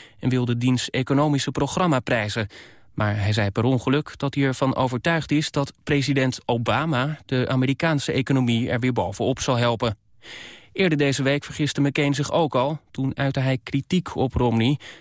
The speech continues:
terwijl hij diens rivaal Gingrich bedoelde. Vier jaar geleden waren McCain en Romney bij de voorverkiezingen nog tegenstanders van elkaar. Op het E K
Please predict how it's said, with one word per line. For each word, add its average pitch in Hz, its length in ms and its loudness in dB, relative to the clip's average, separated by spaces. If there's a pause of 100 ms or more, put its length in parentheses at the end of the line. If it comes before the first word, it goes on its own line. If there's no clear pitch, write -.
terwijl 113 280 0
hij 117 140 0
diens 117 320 0
rivaal 123 600 0
Gingrich 151 480 0
bedoelde. 143 500 2 (680)
Vier 120 200 2
jaar 113 240 2
geleden 120 420 0
waren 135 200 0
McCain 131 360 2
en 127 140 4
Romney 127 280 2
bij 123 160 0
de 120 80 -2
voorverkiezingen 123 720 0
nog 139 260 -2
tegenstanders 123 640 -2
van 120 140 -2
elkaar. 110 360 -2 (1400)
Op 123 100 -2
het - 160 -4
E 165 160 2
K - 100 -6